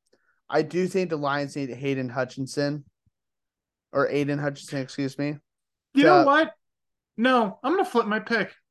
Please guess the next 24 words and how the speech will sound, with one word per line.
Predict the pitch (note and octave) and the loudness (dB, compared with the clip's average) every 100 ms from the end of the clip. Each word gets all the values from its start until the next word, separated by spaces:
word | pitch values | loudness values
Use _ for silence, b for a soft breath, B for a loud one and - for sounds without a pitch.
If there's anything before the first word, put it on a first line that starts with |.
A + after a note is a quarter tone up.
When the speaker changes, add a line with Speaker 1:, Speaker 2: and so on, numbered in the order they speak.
| _ _ - | _ _ 2
Speaker 2:
I'm | |
Speaker 1:
No, | F3 | 4
Speaker 2:
gonna | |
Speaker 1:
you're | D#3+ | 6
Speaker 2:
use | C3+ | 4
Speaker 1:
not. | B2 B2 | 0 2
Speaker 2:
the | |
Vikings | B3 B3 G#3 D#3+ | 2 2 0 -2
in | E3 | -2
this | D#3 | -4
game. | C#3+ | 2
Speaker 1:
No, | C#3+ C#3 B2+ _ _ - | 4 4 0 _ _ -12
no, | C3 C3 B2+ | -4 0 2
Speaker 2:
No, | G3+ | 4
Speaker 1:
I | |
Speaker 2:
I'm | G3 | 2
Speaker 1:
won't | G#3 | 2
Speaker 2:
doing | G3+ F3 | 2 2
it. | |
Speaker 1:
allow | A#2+ A#2 | 0 -4
it. | A2+ | -4
Speaker 2:
Nope, | F3+ - | -6 -4
Speaker 1:
I | |
won't | C3 | -2